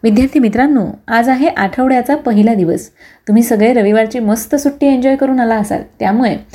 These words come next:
आजचा दिवस एकदम फ्रेश असणार आहे. म्हणजेच आज आहे सोमवार, तीस ऑगस्ट.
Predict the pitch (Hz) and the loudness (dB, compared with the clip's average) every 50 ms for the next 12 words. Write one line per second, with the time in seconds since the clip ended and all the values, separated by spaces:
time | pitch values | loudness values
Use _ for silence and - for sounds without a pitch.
0 | - - - - - - 220 220 214 277 277 277 269 277 294 285 254 226 240 294 | -20 -20 -20 -18 -6 -4 -4 -2 0 0 0 2 2 0 2 0 -2 -2 -2 -2
1 | 311 311 302 - - 226 277 262 - 202 180 - 202 190 180 175 170 175 208 208 | -2 -2 -4 -2 -2 0 0 0 -2 -6 -4 -2 -2 0 0 0 0 -2 -6 -8
2 | - _ _ _ _ _ _ _ _ _ _ _ _ _ - 233 233 226 240 262 | -12 _ _ _ _ _ _ _ _ _ _ _ _ _ -2 0 0 2 2 2
3 | 208 165 - - _ - 208 202 208 220 240 233 247 320 359 - - - - 240 | 2 0 -2 -8 _ -4 -2 0 2 2 2 2 0 -2 -4 -4 -10 -4 -2 0
4 | 226 269 247 196 160 143 - - _ _ - 254 220 202 - 185 170 160 170 170 | 0 2 2 0 0 -2 -4 -8 _ _ -6 -4 -4 -2 0 -2 0 0 -4 -6
5 | - - | -6 -12